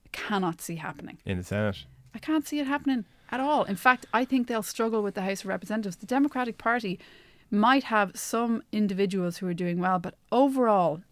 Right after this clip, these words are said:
Speaker 1: here is my hot, sweeping take on it.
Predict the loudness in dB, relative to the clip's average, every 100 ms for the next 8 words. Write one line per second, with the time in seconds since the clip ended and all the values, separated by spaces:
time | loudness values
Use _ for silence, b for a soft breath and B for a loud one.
0 | _ -6 0 2 2 0 0 0 0 0
1 | -6 B B B -2 -2 -2 -4 -2 -2
2 | -2 -2 -2 -2 -2 -4